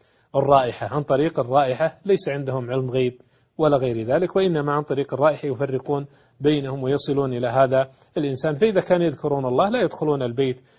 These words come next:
الجن وهو في حفظ الله، آه، ورعايته. ولذلك إخبار الكهان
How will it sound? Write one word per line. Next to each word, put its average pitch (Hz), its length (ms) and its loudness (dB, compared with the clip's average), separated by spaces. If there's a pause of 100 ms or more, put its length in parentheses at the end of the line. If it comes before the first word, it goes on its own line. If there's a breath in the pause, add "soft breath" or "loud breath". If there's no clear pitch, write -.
(160)
الجن 135 420 0 (380 soft breath)
وهو 139 500 6
في 123 180 -2
حفظ 131 260 0
الله، 131 500 6 (380 soft breath)
آه، 135 200 4
ورعايته. 127 580 6
ولذلك 175 420 6
إخبار 170 420 6 (300 soft breath)
الكهان 151 640 2